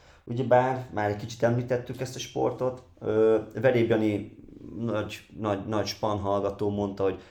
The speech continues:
ezzel mi biztos, hogy ne foglalkozzunk, viszont én úgy, mint szurkoló, úgy, mint sportra járó ember, úgy biztos, hogy szeretnék ezzel foglalkozni. Tehát maga, mint az élmény, maga a sportra való elmenetel,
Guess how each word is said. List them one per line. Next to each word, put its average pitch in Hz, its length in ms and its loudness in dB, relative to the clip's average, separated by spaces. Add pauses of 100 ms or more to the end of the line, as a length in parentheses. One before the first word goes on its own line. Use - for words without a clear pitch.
(140)
ezzel 92 240 -2
mi 92 140 -4
biztos, 113 480 -6
hogy 123 80 -4
ne 127 120 -4
foglalkozzunk, 135 1040 -2
viszont 127 400 -4 (100)
én 123 500 -2 (360)
úgy, 131 480 0
mint 92 340 -6
szurkoló, 147 880 0
úgy, 113 260 -2
mint 92 380 -6 (240)
sportra 98 640 4
járó 90 480 0
ember, 143 520 0 (200)
úgy 107 180 -2
biztos, 110 320 0
hogy 87 100 -2
szeretnék 90 460 -6
ezzel 87 280 -6
foglalkozni. 87 640 -6
Tehát 85 200 -8
maga, 120 240 2
mint 98 180 -8
az - 220 -10
élmény, 113 540 0
maga 101 320 0
a 95 60 -6
sportra 104 520 0
való 92 400 -4
elmenetel, 117 880 0